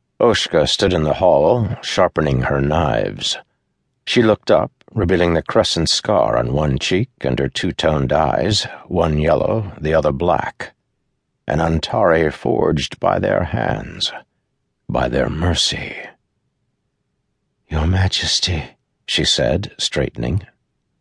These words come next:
Holland tried to rise up, tried to force his voice across their, his, lips. But when speech came, the words were Osaran's. "Guard the door.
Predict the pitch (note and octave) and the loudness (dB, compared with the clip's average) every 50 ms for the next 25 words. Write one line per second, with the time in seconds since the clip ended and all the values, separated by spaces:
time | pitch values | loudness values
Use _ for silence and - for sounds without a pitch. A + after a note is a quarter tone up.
0 | _ _ - - E2+ E2+ D2+ C#2 C#2 C#2 - - G2+ G2 F2 D2+ C#2 D#2+ D2+ D#2 | _ _ 0 2 4 4 4 2 0 -2 2 4 6 6 6 4 2 0 2 4
1 | F2 F2 E2 D#2+ D#2+ D2+ - G2 F2 C#2 - - - - - - - - G#2 G2+ | 6 6 6 6 4 4 4 2 2 2 0 -6 -14 -16 -16 -10 -4 2 2 2
2 | F#2+ E2 F2+ - - A2+ G2+ - - F#2+ E2 D2 F2+ G#2 G#2+ F#2+ - - - - | 4 2 0 2 2 2 2 4 2 0 0 2 4 4 4 4 2 -2 -2 2
3 | F#2+ F#2 F2 E2 - - F2 F#2+ F#2+ F#2 F2 E2+ - - _ _ _ - A#2+ A#2 | 4 4 4 4 2 2 2 4 6 6 4 2 0 -10 _ _ _ 2 4 4
4 | G2 E2+ D2 C#2+ B1+ - - - - _ _ - D#2+ F2+ G2 E2+ - - - - | 4 4 2 0 -2 -2 -4 -4 -6 _ _ -2 2 2 2 2 2 -4 -4 -4
5 | - - _ _ _ _ _ _ _ _ _ _ _ _ _ _ _ _ _ - | -4 -4 _ _ _ _ _ _ _ _ _ _ _ _ _ _ _ _ _ 0
6 | F2 F2 F2 F2+ E2+ - - - B2 A#2+ A#2 - - - - F2 E2 F#2 B2 C#3 | 2 2 2 2 0 0 0 0 0 0 0 0 -4 -2 -2 0 0 0 0 0
7 | A#2+ F#2+ E2+ E2 F#2+ F#2+ F#2 F2+ D#2+ D2+ D2 D#2+ F2 E2 C2 F#2+ E2+ - - D#2 | 0 0 0 2 2 4 4 4 2 2 2 2 2 4 2 2 0 0 0 0
8 | C2+ A#1+ A1 - - - - - - - - - - _ _ _ _ _ _ _ | 0 0 -2 -4 -6 -10 -10 -8 -8 -6 -8 -8 -14 _ _ _ _ _ _ _
9 | _ _ _ _ _ _ _ _ _ _ _ - G#2 A2 A2 G#2+ G#2 G2 F2+ G2 | _ _ _ _ _ _ _ _ _ _ _ 2 4 6 6 6 6 4 4 2
10 | G2 F2 E2+ F#2+ F#2+ F#2 F2+ F2 E2 D#2+ D#2 D2+ D2 C#2 C#2 C#2 C#2 - | 2 2 4 4 6 6 6 6 6 4 4 2 2 0 -2 -2 -6 -10